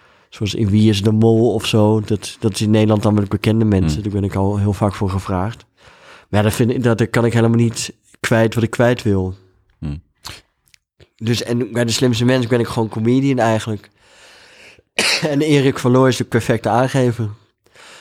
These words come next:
Speaker 1: Dus ja, dat, dat is, dat is voor mij eigenlijk, eh, heel makkelijk om te doen.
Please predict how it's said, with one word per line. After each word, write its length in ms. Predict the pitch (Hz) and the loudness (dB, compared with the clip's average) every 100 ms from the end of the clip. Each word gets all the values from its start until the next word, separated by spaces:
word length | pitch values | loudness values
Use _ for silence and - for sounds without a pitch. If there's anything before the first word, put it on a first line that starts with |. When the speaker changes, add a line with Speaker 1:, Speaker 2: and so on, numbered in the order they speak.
| _ | _
Speaker 1:
Dus 180 | - 113 | 0 2
ja, 200 | 123 117 | 4 2
dat, 220 | 107 107 | 0 -2
dat 180 | 107 92 | -4 -4
is, 160 | 107 110 | -8 -6
dat 240 | 117 101 | -6 -4
is 160 | 110 - | -6 -4
voor 140 | 113 | 0
mij 200 | 110 113 | 2 2
eigenlijk, 420 | 87 98 110 101 | 2 -2 -2 -4
eh, 80 | 107 104 104 104 104 | -2 -2 -2 -4 -4
heel 380 | 107 104 113 | -4 0 0
makkelijk 400 | 117 117 127 123 123 | 2 0 -2 -6 -6
om 100 | 123 | -8
te 100 | 131 | -8
doen. 300 | 139 110 | -6 -8